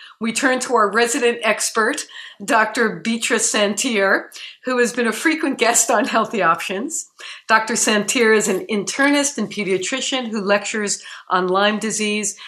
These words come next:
and related tick-borne disorders throughout Maine and also nationally. And she does that to both professional and community groups.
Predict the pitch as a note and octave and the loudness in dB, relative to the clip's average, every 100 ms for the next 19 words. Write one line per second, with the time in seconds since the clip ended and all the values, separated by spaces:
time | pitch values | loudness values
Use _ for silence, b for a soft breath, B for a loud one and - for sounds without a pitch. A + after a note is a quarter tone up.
0 | B F#3+ F#3 F#3 F#3+ G3+ G3+ G3+ C4+ - | B -4 0 2 4 4 4 0 -4 -4
1 | G#3 F#3 F3 E3+ G#3+ G3+ G3 F#3 - G3 | -2 -2 -2 -2 0 0 0 -2 -2 2
2 | A3+ A#3+ F#3 F3 G#3 C#4 B B B B | 2 2 -2 -2 -4 -8 B B B B
3 | - G#3 G3+ F#3+ G#3+ F#3+ E3 E3 F3 E3 | -2 2 4 4 0 0 -2 -2 -4 -4
4 | A3+ - - - F#3 F3+ E3+ - G#3+ F3+ | -4 -8 -10 -2 0 0 -4 -8 -2 2
5 | G3+ G3 G3 F#3 F3 F#3 F3+ F3 - A#3 | 2 2 0 0 2 0 0 -4 -2 -2
6 | - A#3 F#3+ F#3 F#3 G3 F#3+ E3+ F3+ D#3+ | 0 -2 -2 -4 -4 -2 -2 -2 -4 -4
7 | E3+ - - | -4 -6 -10